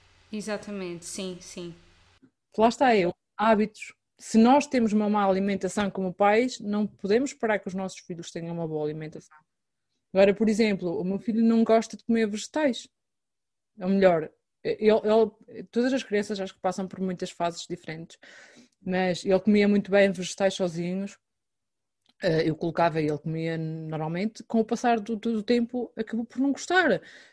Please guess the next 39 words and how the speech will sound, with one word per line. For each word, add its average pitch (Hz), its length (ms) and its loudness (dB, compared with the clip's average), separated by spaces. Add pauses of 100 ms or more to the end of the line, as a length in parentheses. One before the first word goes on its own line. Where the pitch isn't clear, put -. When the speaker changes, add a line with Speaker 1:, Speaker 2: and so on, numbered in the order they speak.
(120)
Speaker 2:
N-, 208 300 2
não 226 120 6
come 294 300 4
os 214 80 2
vegetais. 185 480 0
Mas 214 200 -2
se - 100 0
eu 269 60 4
lhe 240 80 2
disser 226 320 0
assim, 208 240 -2
"Olha, 175 240 2 (260)
tu - 100 -2
não 233 120 6
queres 233 240 2
o 226 60 0
que - 80 -16
está 214 200 2
no 208 140 0
prato, 175 320 0
não 180 120 -4
queres 180 220 -2
igual 190 240 4
à 185 80 4
mamãe, 180 300 -4
mas 170 160 -10
queres 190 200 -2
sopa?" 175 420 0 (180)
Ele, 190 180 0
"Sim, 277 160 -2
mamãe, 202 280 0
quero - 160 -4
sopa." 151 340 -6 (800)
Ele 240 140 6
come 196 220 -2
muito 226 300 0
bem 175 120 -4
a 160 60 -8
sopa. 160 400 -10